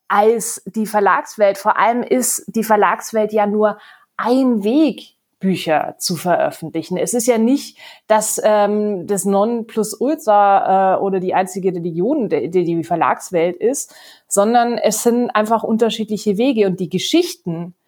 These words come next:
die kommen von den Autorinnen und den Autoren,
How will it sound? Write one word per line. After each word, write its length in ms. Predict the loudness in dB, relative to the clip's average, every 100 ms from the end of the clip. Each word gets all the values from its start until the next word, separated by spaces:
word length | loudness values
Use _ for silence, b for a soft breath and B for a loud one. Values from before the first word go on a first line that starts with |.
| _ _
die 120 | -2 2
kommen 400 | 2 4 0 -4 _ _
von 400 | 0 0 2 0
den 160 | 2 2
Autorinnen 840 | 2 0 0 2 2 0 -2 -6 b b b _
und 180 | -2 2
den 160 | 2 2
Autoren, 800 | 0 0 -2 2 2 2 -6